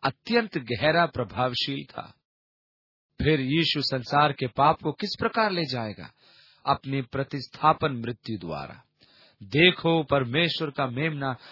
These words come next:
जो जगत का पाप उठा ले जाता है। तीसवीं आयत, यह वही है जिसके विषय में मैंने कहा था,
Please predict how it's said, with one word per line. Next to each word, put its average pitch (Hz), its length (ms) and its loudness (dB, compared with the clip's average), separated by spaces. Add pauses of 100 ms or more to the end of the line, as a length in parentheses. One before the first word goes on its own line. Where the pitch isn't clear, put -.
(140)
जो 123 100 0
जगत 165 400 0
का 143 120 2
पाप 131 400 2
उठा 123 260 2
ले 104 140 0
जाता 85 340 -8
है। - 160 -18 (880)
तीसवीं 147 380 -4
आयत, 110 240 -4 (720)
यह 120 120 2
वही 131 380 4
है 165 100 6
जिसके 151 340 -2
विषय 147 360 2
में 170 220 -2 (320)
मैंने 170 300 2
कहा 165 360 6
था, 180 300 2